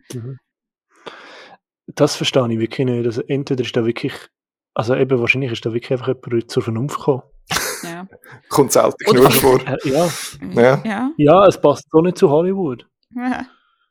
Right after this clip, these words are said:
Speaker 1: Weil die Leute haben sich wie auch nicht mehr gewehrt, oder?
Speaker 3: Mhm.
Speaker 1: Das ist ja wie eben, wie du sagst, du musst ihn halt schauen, wenn du, wenn, wenn's, wenn er zur richtigen Zeit gelaufen ist und auf
Speaker 3: Mhm.
Speaker 1: Englisch. Und darum ist eigentlich, wieso, es hat niemand, es hat,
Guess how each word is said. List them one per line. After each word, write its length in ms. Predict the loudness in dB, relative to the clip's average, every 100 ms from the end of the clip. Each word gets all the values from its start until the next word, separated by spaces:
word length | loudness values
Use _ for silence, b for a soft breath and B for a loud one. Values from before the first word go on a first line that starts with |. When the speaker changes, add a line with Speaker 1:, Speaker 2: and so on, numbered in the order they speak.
| _ _ _ -4
Speaker 1:
Weil 180 | -4 0
die 160 | 2
Leute 140 | 2 2
haben 80 |
sich 160 | 0 2
wie 140 | 4
auch 60 | 4
nicht 100 | 2
mehr 100 | 0
gewehrt, 440 | 0 2 2 2 0
oder? 120 | 0
Speaker 3:
Mhm. 20 | 0
Speaker 1:
Das 120 | 0
ist 80 | 0
ja 100 | 2
wie 120 | 2
eben, 240 | 2 0
wie 80 | 0
du 100 | 0
sagst, 400 | 2 2 2 0
du 60 | -2
musst 240 | 0 0
ihn 80 | 0
halt 220 | 0 -2 -2
schauen, 320 | 0 0 0 -2
wenn 140 | -4 -6
du, 460 | -4 -2 -4 -8 -14 B B B B B B B _ -6
wenn, 200 | -4 -6 -6
wenn's, 320 | -2 0 0 0
wenn 120 | 2
er 120 | 0
zur 160 | 0 2
richtigen 360 | 2 0 -2
Zeit 220 | 0 -2 0
gelaufen 300 | 0 0 -4
ist 80 | -2
und 100 | -2
auf 60 |
Speaker 3:
Mhm. 260 | 0 0 -2
Speaker 1:
Englisch. 320 | -4 -10 -16 -8
Und 280 | -8 -6 -4
darum 200 | -2 -2
ist 80 |
eigentlich, 160 | -4 -4
wieso, 160 | -2 2
es 80 |
hat 80 | 2
niemand, 420 | 2 0 0 0
es 80 | -2
hat, 100 | -4